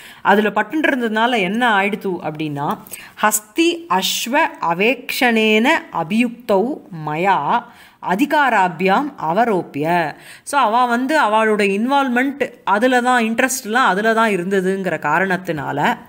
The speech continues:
இ-, அதுல அந்த வேலையிலேருந்து அவளை நான் நீக்கிட்டேன் அப்படிங்கிறார். புரியுறதா? "ஹஸ்தி அஸ்வ அவேக்ஷணேன அபியுக்தௌ", அந்த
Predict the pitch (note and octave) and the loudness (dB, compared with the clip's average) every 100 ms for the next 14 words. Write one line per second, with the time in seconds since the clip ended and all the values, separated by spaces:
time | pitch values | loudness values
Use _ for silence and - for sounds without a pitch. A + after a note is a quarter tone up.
0 | - - - - - - C4+ D4 D4 B3+ | -20 -20 -20 -20 -20 -12 -6 -4 0 0
1 | B3+ B3+ B3 A3+ A#3 A#3 G#3 A#3 D#4+ D#4 | 0 0 0 0 0 0 0 0 0 0
2 | A#3+ A#3+ D#4 C4 G3+ F3+ F3+ G3+ D4 G#3 | 0 0 0 0 2 0 0 -2 -2 -4
3 | G3+ G3+ F#3 D#3+ D#3 D3+ - C#3+ C3+ C#3+ | -6 -8 -8 -6 -6 -6 -8 -8 -8 -8
4 | - G2 - - D#3+ D#3 C#3+ F#3+ F3 - | -8 -10 -14 -10 -2 -2 2 2 0 -2
5 | E3 G3 - - D#4 E4+ - F#3 - A#3+ | -4 -4 -4 0 0 0 -2 -4 -4 -2
6 | D4 D#3+ E3+ A3+ A3+ A3 F3+ D#3 F3+ G#3 | 0 0 2 0 0 -4 -2 -4 -4 -4
7 | - - - - - _ G3 G3+ A3+ A#3 | -8 -20 -20 -20 -20 _ -4 -2 -2 -2
8 | - G#3+ G3+ F#3+ - F#3 G#3 G3 G3 F#3 | -2 0 0 -2 -4 -4 -2 2 2 2